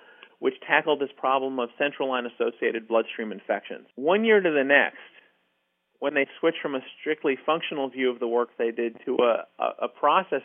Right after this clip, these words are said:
view, and a process view which was continually self-correcting, self-improving, and self-innovating,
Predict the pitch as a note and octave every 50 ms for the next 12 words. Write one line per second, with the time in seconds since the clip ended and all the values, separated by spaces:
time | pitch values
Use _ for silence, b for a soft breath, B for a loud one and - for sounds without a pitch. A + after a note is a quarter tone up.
0 | - - A#2+ A#2+ A2+ A2+ - C#3 - D3 C#3+ D3 C3+ - - C3 B2+ B2 B2 A#2+
1 | - - D#3+ - - - B2 B2 - - - F#3 F#3 G3+ F#3+ F3 D3+ C#3 C3 C3
2 | B2+ b b b b b b _ _ - D3+ E3 - - - - C#3+ C3+ C3 C3+
3 | - C3+ B2 - - D3 C#3+ C3 - B2+ B2+ B2 - C3+ C3 B2 B2+ A#2+ A#2+ A#2+
4 | - - B2+ A2+ A2+ - D3 E3+ F#3 F3 C#3 B2+ A#2+ A2+ A2+ A#2